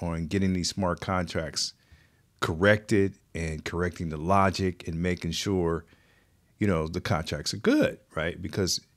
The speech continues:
you're gonna have a lot of people from different industries like real estate, healthcare, you know, these require smart contracts to be solid, right? So you need to know, you know,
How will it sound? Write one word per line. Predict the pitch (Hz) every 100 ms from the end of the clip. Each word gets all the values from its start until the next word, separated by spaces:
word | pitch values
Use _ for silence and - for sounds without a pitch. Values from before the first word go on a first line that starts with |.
| _
you're | 160
gonna | 196 110
have | 104 90
a |
lot | 87 90 90
of | 85 76 -
people | 113 95
from | 98 85
different | 95 98 85
industries | 92 87 - 90 82
like | 78 69
real | 85 82 82
estate, | - - 87 85 80 - _ _ - _ - -
healthcare, | 92 87 - 104 90 82 80 80
you | 98
know, | 85 80
these | 82 127 156
require | 110 87 107 92 87 85
smart | 82 104 87 85
contracts | 98 90 85 80 76 - - - _ _ _ _ _ _
to | -
be | 82 78
solid, | - 120 143 78 53 -
right? | 85 82
So | -
you | 87 87
need | 92 90
to | 85
know, | 85 87 87 82 - _ _ _ _ _ _ _ -
you | 92
know, | 71